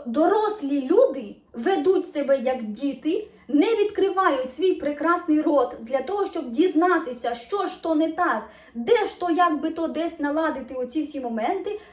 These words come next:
а далі бабах, розводи. Знову ж таки,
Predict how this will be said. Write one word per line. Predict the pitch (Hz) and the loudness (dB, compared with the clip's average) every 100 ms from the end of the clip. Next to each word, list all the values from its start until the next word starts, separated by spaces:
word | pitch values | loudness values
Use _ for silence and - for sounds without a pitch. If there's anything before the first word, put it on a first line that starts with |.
| - | -4
а | 240 | 0
далі | 247 320 294 240 | 2 2 2 0
бабах, | 214 214 339 - - - _ _ - | 0 2 2 2 -4 -20 _ _ -4
розводи. | 240 247 254 294 247 208 - _ - | 0 0 2 2 2 -2 -10 _ -12
Знову | 214 311 240 | 0 0 0
ж | 220 | -4
таки, | 202 202 | -12 -16